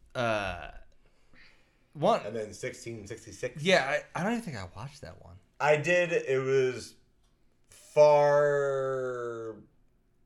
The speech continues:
Speaker 2: less than the other, the
Speaker 1: Yeah.
Speaker 2: other show.
Speaker 1: They pushed the envelope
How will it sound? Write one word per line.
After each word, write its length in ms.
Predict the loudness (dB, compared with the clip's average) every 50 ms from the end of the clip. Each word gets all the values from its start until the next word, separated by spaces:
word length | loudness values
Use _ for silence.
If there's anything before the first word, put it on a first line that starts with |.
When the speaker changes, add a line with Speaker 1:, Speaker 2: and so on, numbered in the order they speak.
| _ _ _ _ _ _ _ -20 _ _ _ _ _ _ _ _ -8
Speaker 2:
less 400 | -2 0 0 0 0 -2 -10 -10
than 300 | -10 -10 -10 -10 -10 -8
the 80 | -8
other, 220 | -8 -8 -8 -10 -14 _ -12
the 80 | -8 -6
Speaker 1:
Yeah. 80 | -6
Speaker 2:
other 120 | -6 -8 -10
show. 180 | -12 -14 -16 -16 -18 _ _ _ _ -18
Speaker 1:
They 400 | -8 -2 0 2 2 2 0 -6
pushed 500 | -12 -12 -8 -4 -2 0 0 0 -2 -6
the 100 | -4 -2
envelope 580 | 0 0 0 0 -2 -4 -4 -4 -4 -4 -6 -10